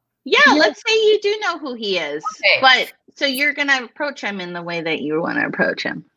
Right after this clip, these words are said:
Speaker 3: So if it actually was Mister Rogers, I know that he loves children, and I know that he's a T V personality. And so I would go to him and introduce myself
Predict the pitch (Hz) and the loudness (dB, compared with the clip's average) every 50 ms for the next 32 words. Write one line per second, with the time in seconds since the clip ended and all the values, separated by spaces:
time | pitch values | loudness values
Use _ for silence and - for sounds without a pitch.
0 | _ _ _ - - - 254 247 247 233 - 240 240 254 262 233 294 330 - 330 | _ _ _ -6 0 2 4 4 4 4 4 2 2 4 4 4 2 2 2 -2
1 | 294 254 254 277 320 349 339 311 285 277 - 247 233 220 233 233 262 262 240 202 | 0 2 4 4 4 4 2 0 -2 -2 -2 -2 0 4 6 6 6 6 4 4
2 | 170 170 175 190 214 220 - - - 190 202 202 208 220 233 247 - 240 226 233 | 4 4 4 4 2 0 -2 0 0 0 2 2 2 2 2 2 0 0 -4 -8
3 | 226 220 208 202 190 190 190 - - - - - 247 277 285 269 294 185 170 165 | -8 -4 0 2 2 2 2 0 -4 -6 -2 2 4 4 4 2 2 2 4 4
4 | 165 175 202 226 - 185 180 180 180 180 190 196 202 208 208 226 226 196 202 190 | 4 4 2 2 0 -2 0 0 0 0 2 2 2 0 0 -4 -6 -8 -10 -12
5 | 190 - 220 214 220 262 339 370 - 294 247 233 - - 190 175 165 160 156 151 | -12 -12 -12 -6 -4 -4 -4 -2 0 2 2 2 0 -2 0 2 2 4 4 2
6 | 151 147 147 147 165 196 196 107 175 180 180 202 - - 185 180 175 175 175 156 | 2 2 2 2 2 0 0 0 -2 -2 -2 -6 -2 0 2 2 4 6 6 6
7 | 156 170 175 175 175 170 170 165 - - 208 226 247 262 254 - 294 269 277 240 | 4 2 2 2 2 2 2 0 2 4 4 6 6 4 2 0 -2 -2 0 2
8 | 226 220 214 214 214 214 208 190 196 214 226 233 226 202 226 220 220 220 - 202 | 2 4 4 4 2 2 0 -2 -2 -4 -6 -6 -8 -10 -8 -6 -6 -6 -4 -4
9 | 196 196 233 - 190 180 180 180 185 180 | -4 -4 -2 0 2 4 4 6 4 2